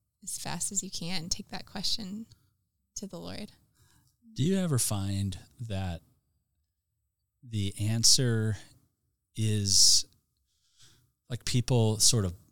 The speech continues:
Speaker 2: I don't know, balk at the simplicity of it? That they're like, "Wait, there's gotta be more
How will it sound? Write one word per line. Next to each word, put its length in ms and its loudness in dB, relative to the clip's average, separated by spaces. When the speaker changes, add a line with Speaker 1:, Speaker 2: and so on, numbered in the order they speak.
Speaker 2:
I 80 -6
don't 120 -6
know, 160 -10
balk 440 -4
at 180 -8
the 80 -2
simplicity 840 0
of 120 -6
it? 140 -6
That 220 0
they're 120 2
like, 360 -4
"Wait, 100 -8
there's 140 -4
gotta 400 -4
be 160 -2
more 640 -6